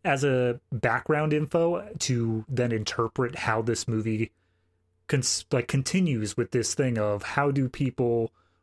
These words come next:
react when they aren't personally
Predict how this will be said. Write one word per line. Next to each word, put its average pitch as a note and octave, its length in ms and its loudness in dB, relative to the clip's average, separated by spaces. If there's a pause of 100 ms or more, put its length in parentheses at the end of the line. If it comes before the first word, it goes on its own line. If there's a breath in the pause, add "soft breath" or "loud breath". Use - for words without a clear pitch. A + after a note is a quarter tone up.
(100)
react A#2+ 640 0
when A2 380 -2 (440)
they A#2+ 240 0
aren't A#2+ 380 0
personally A#2 880 0